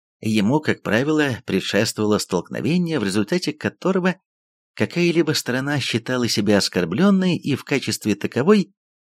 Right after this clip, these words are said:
требовала удовлетворения, сатисфакции.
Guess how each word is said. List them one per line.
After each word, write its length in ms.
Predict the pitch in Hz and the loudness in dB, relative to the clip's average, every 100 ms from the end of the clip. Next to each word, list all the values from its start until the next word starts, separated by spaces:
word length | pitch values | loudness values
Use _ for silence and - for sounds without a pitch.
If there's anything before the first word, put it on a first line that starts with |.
| _ | _
требовала 680 | - 147 165 165 160 160 135 | 0 2 4 4 4 2 0
удовлетворения, 920 | 127 135 120 117 117 92 95 92 92 92 | -2 -2 0 0 2 2 4 2 2 0
сатисфакции. 1000 | - - 131 - - - - - - | -4 -4 -6 -4 -8 -8 -12 -10 -12